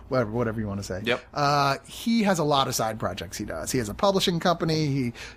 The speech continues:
Speaker 1: does, like, uh, multiple websites. His big web, rep, uh, thing is called Hit Record, I believe.
Speaker 2: Hit Record.
Speaker 1: Hit Record, I'm
Speaker 2: Yeah.
Speaker 1: sorry. Uh, like Hit Record, but Hit Record.
Speaker 2: Right.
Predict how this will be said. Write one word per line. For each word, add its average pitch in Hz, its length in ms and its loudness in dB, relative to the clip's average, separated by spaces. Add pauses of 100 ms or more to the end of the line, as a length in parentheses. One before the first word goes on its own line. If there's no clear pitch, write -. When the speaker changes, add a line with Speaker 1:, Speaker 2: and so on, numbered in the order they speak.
Speaker 1:
does, 135 260 4
like, 123 240 0
uh, 113 200 -2
multiple 151 440 4
websites. 160 500 4
His 143 120 -4
big 190 140 2
web, 175 180 4 (100)
rep, 160 260 2 (120)
uh, 147 180 0
thing 156 200 -2
is 127 100 -4
called - 220 0
Hit - 300 -2
Record, 180 460 0
I 208 120 2
believe. 233 480 0
Speaker 2:
Hit 143 120 4
Record. 92 460 -2
Speaker 1:
Hit 214 180 2
Record, 202 400 4
I'm 170 100 4
Speaker 2:
Yeah. - 60 2
Speaker 1:
sorry. 113 420 2
Uh, 113 260 0 (120)
like 110 280 -2
Hit 117 180 -2
Record, 117 340 0
but 98 160 -6
Hit 107 180 -6
Record. 104 400 -8
Speaker 2:
Right. 92 200 0